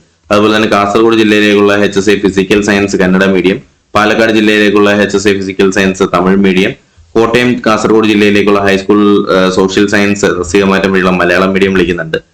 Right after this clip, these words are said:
അതുപോലെ തന്നെ നമ്മുടെ കണ്ണൂർ ജില്ലയിലേക്കുള്ള ഫുൾ ടൈം ലാംഗ്വേജ് ടീച്ചർ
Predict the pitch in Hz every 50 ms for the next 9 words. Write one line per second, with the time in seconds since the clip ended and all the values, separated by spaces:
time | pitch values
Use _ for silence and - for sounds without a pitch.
0 | _ _ _ _ _ _ _ - 110 110 113 113 113 113 117 113 113 110 110 104
1 | 110 107 107 113 117 113 113 117 113 110 110 110 110 110 101 107 104 101 104 -
2 | 104 101 104 113 110 110 107 98 101 101 95 98 98 98 101 101 101 104 98 107
3 | 104 98 - 107 92 92